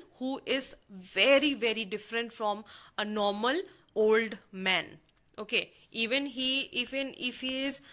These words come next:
a sixty-two year old, uh, the,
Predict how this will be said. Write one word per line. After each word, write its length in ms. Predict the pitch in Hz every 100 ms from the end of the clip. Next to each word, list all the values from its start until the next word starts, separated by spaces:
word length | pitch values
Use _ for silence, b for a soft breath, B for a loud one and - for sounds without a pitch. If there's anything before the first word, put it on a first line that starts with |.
| B -
a 220 | 208 202
sixty-two 640 | - 247 - 285 277 277
year 320 | 277 247 233 233
old, 420 | 233 233 208 220 B B B -
uh, 480 | 202 196 190 190 185 - _ _ _ _ _ _ _
the, 340 | 196 220 202